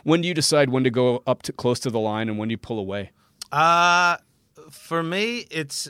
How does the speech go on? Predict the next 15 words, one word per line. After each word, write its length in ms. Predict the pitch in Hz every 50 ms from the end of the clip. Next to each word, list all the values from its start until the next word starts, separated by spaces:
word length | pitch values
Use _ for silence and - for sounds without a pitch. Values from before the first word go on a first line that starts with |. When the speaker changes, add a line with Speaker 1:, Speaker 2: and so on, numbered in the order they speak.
| - 151
Speaker 2:
again, 420 | 147 127 143 160 170 156 127 117
the 140 | 120 120 123
audience, 840 | 131 143 160 180 190 190 190 175 147 - - - - - - - _ _ _ _ -
uh, 560 | 139 139 143 139 135 131 131 131 127 123 123 - _ _ _ _ _ _ -
gets 240 | - 143 139 139 -
a 40 | 131
big 180 | 120 131 117 104
say 260 | - - 135 123 104
in 120 | 90 87 80
it. 100 | 73 _ _ _ _ _ _ _ _ _ _ -
So 600 | - - 143 131 127 120 123 123 120 117 120 120 -
if, 520 | 135 131 123 123 120 120 113 - - - _ -
if 240 | 143 131 120 - -
you 300 | 131 135 170 202 220 208
can, 560 | - - 202 185 180 175 170 160 160 156